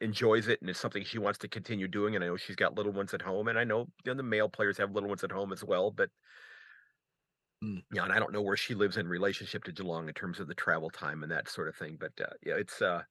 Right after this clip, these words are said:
Speaker 1: I think it was a coup for the C-, the Cats to get her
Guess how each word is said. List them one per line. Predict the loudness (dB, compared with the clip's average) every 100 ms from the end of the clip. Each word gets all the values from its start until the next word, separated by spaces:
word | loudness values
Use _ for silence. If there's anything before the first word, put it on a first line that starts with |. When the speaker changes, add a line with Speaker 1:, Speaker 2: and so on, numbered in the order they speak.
| _ _ _ _ _ _ _ _
Speaker 1:
I | 4
think | 4 2
it | 0
was | 0
a | 2
coup | 4 4 4 2
for | -2
the | -6 -6 -8
C-, | -6
the | -2
Cats | 4 4 4 0
to | -4
get | 2 2
her | 4 2 2 -2